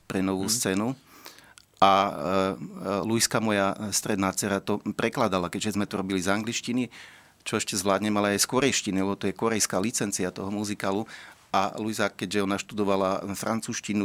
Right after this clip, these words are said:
Speaker 1: norštinu a ešte aj korejský jazyk, e, tak, e, sa celkom orientovala v tom jazyku a mala aj kamarátky v Soule, keďže tam bola na pobyte, tak sme to tak napríklad celé dávali dokopy. A, e,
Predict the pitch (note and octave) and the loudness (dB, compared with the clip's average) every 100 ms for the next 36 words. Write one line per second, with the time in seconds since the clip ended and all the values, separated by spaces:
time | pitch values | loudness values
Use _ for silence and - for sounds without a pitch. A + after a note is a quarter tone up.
0 | G2 G2 G#2 A2+ - G#2 G2 F#2+ G2 - | 2 2 2 -2 -2 -2 0 0 -2 -2
1 | F#2+ F#2 F#2 A2 A2+ A2 - G#2 G#2 A#2+ | 0 0 -2 -2 -2 -4 -2 -2 0 -4
2 | - - - - - - - G2 G2+ G2+ | -4 -20 -20 -20 -20 -20 -4 0 2 0
3 | A2 - - - G2+ A2 A2+ - - - | -4 -4 -4 -4 -4 -4 -4 -2 -2 -2
4 | G#2 - G2 G#2 A#2 A2 G2+ F#2 F#2 G2 | -4 -2 0 2 0 -2 -2 0 0 -2
5 | - G#2 F#2+ F#2+ G2 A2 A#2+ - - - | -4 -2 -2 -2 -6 -6 -8 -10 -20 -8
6 | G2+ G2+ G2 G2 - G#2 A#2 F#2 - G2 | 0 2 2 0 2 2 2 0 -4 -4
7 | - - F#2+ G2 G#2 - G2 F#2+ F#2+ F#2 | -2 0 2 2 0 -2 -6 -2 0 2
8 | F#2+ F#2+ F#2+ A2 G2 - A2 A2 - - | 0 0 -2 -4 -4 -2 -2 -4 -10 -18
9 | - - - F#3 A2+ C3 A#2+ A#2+ A#2+ A#2+ | -16 -8 -2 0 0 0 0 0 -2 -4
10 | A2+ B2 A#2 A2 A2+ A2+ A#2+ - F#2+ - | -4 -2 0 0 0 -2 -4 -8 -8 -12
11 | - - - - - - _ G2+ G2+ G#2 | -14 -14 -16 -2 -2 -2 _ 6 8 6
12 | G#2 D3 G#2 G#2 G#2+ | 2 -4 -2 2 2